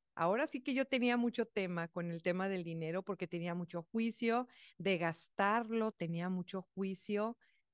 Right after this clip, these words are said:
de que no ahorraba. En algún momento tuve algún tema con tarjetas de crédito también, de, pues, mala administración, la verdad, mucha inconsciencia financiera hace ya algunos años. En algún momento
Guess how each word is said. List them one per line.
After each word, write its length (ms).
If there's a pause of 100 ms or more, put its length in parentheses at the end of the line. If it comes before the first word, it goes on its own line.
(100)
de 580 (100)
que 120
no 140
ahorraba. 800 (440)
En 140
algún 320
momento 480
tuve 280
algún 260
tema 320
con 180
tarjetas 520
de 100
crédito 580
también, 800 (540)
de, 680 (200)
pues, 220
mala 280
administración, 840
la 120
verdad, 420
mucha 480
inconsciencia 920 (360)
financiera 960
hace 260
ya 80
algunos 400
años. 320
En 120
algún 280
momento 540